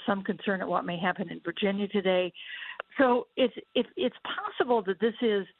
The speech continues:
one of those low moments. You know, presidencies have ups and downs. There are times when nobody's with you, and then you can come back in a big way. That may happen. But this, the, the perception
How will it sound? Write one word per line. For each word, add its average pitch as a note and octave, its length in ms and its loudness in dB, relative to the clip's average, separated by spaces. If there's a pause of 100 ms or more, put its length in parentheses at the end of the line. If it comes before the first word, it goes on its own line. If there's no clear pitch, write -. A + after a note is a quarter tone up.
(680)
one B3 200 4
of A#3+ 80 2
those G#3 260 4
low F#3 240 0
moments. E3+ 440 -6
You G3+ 60 -2
know, G3 300 2
presidencies A3 640 0
have F3 140 2 (180)
ups G3+ 240 2
and G3 140 -4
downs. F#3 320 0
There F3+ 100 0
are F3 40 -2
times F#3+ 360 -2
when F#3 140 -4
nobody's F#3+ 400 2
with F#3+ 140 0
you, G3 120 2
and F3+ 100 -2
then F#3+ 140 -2
you F#3 100 -4
can - 140 -14 (100)
come G3+ 140 2
back F#3 280 2 (540)
in G#3 140 4
a G3+ 60 4
big G#3 260 2
way. F#3+ 440 4 (140)
That A#3 200 2
may A3+ 200 2
happen. A3 440 -2 (320)
But A#3+ 160 4
this, D#4 140 2 (460)
the, A3+ 300 0 (380)
the A3 180 0
perception B3+ 800 0